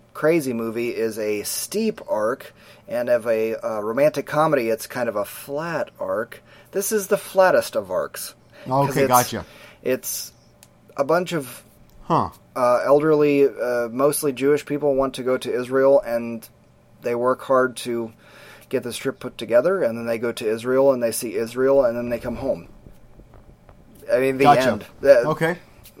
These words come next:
Speaker 1: But it's, it was, it was okay. It was worth a watch. It was painless. I, I, you know, I didn't hate it or anything. Uh, but it's not like, "Oh, you gotta see this 'cause you're not gonna believe the amazing thing that happens in the third."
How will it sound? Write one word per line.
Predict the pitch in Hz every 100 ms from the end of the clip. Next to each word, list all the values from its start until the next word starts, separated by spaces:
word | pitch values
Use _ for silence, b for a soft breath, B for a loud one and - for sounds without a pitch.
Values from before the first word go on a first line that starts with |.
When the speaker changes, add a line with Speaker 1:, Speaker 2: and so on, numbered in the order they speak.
| 123 127
Speaker 1:
But | 147 165
it's, | 175 -
it | 156 208
was, | 233 185 -
it | 233 359
was | 302 202 - 180
okay. | 160 - 139 175
It |
was | 165 185
worth | 147 147
a |
watch. | 117 120 160 143
It |
was | 151
painless. | - 127 139 151 -
I, | - 139
I, | 135 123
you | 143
know, | 135 135
I |
didn't | 143 117
hate | 117 139
it | 135
or | 135
anything. | 135 139 147 - b b b b
Uh, | 120 120 107
but | 135 131
it's | -
not | 156 120
like, | 117 117 -
"Oh, | 131
you | 120 117
gotta | 110
see | - 123
this | 113 110
'cause | - 107
you're | 127
not | 123
gonna | 120 113
believe | 117 117 104
the | 107
amazing | 107 113 110 110
thing | 113 120
that | 113
happens | 104 120 113 107
in | 110 107
the |
third." | 101 123 113